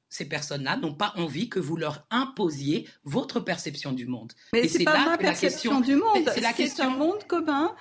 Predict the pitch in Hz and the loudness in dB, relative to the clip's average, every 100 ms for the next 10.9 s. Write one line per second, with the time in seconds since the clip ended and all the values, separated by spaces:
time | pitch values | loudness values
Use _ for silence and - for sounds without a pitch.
0 | - - 269 - 208 208 302 466 311 302 | -18 -6 -4 0 0 2 2 2 0 -2
1 | - 285 254 - 294 233 - 247 254 262 | -2 2 2 0 -2 -4 0 0 2 2
2 | 302 - 247 285 320 285 277 - - 254 | 2 2 -2 2 2 2 -2 -6 -2 0
3 | 339 453 - - 240 233 240 208 208 285 | 0 -2 -16 -4 -2 0 0 2 2 2
4 | 339 - 311 262 - 277 233 214 190 196 | 0 -2 0 0 0 0 0 0 -4 -4
5 | 208 202 269 349 381 220 - 208 226 339 | -4 -2 0 0 0 -2 0 0 2 2
6 | 175 - 180 196 269 269 262 277 - 214 | 0 0 -2 -2 0 2 0 -2 -2 2
7 | 226 220 226 240 262 247 240 196 202 - | 2 2 0 0 2 0 0 -2 -2 -6
8 | _ _ - - 196 277 - 233 190 - | _ _ -14 -4 -2 -2 -4 -2 -2 0
9 | 180 175 220 220 220 190 151 147 - - | -4 -2 -4 -4 -4 -2 -4 -8 -14 -8
10 | 208 - 175 147 - 269 254 - | -6 -6 -8 -10 -8 -2 -2 -4